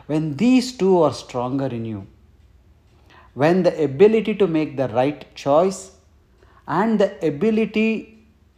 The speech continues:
and with that ability to make the right choice comes the ability to let go of the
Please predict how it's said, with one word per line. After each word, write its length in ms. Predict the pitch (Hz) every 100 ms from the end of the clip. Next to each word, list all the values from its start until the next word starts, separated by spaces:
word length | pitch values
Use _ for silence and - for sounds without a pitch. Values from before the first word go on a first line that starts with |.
| -
and 240 | 143 139
with 200 | 202 196
that 380 | 233 202 - -
ability 380 | 160 143 170 151
to 80 | 147
make 200 | 147 147
the 80 | 139
right 220 | 139 147
choice 240 | 156 151 151
comes 360 | - 170 175
the 180 | - 135
ability 500 | 127 127 165 170 165
to 120 | 165
let 340 | 139 139 147 -
go 300 | 185 165 110
of 220 | 127 -
the 160 | 147